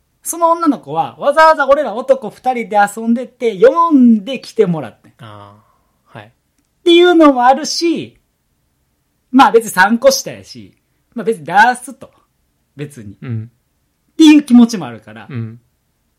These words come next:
Speaker 1: この間の時に、まあ俺は出したんよ。で、
Speaker 2: うん。
Speaker 1: その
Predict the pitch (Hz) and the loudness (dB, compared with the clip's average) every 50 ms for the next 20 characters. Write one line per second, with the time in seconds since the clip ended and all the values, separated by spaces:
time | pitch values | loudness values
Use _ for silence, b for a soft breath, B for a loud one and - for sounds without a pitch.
0 | _ _ _ _ _ _ _ _ - - 220 226 226 220 214 208 - - - 190 | _ _ _ _ _ _ _ _ -8 2 4 6 6 6 4 2 -2 -6 -6 -6
1 | 190 190 196 196 196 190 240 _ _ _ _ 185 190 202 196 220 214 208 214 226 | -6 -6 -10 -14 -16 -20 -20 _ _ _ _ -14 -12 -12 -10 -10 -12 -12 -4 0
2 | 277 302 233 180 175 160 175 226 226 202 151 139 156 170 - - - 151 113 98 | 0 0 2 2 0 0 0 0 -2 -2 -2 -4 -6 -6 -6 -10 -14 -16 -18 -18
3 | _ _ _ _ _ _ _ _ 285 269 269 - 311 302 269 - - | _ _ _ _ _ _ _ _ 0 2 2 4 2 2 2 2 -2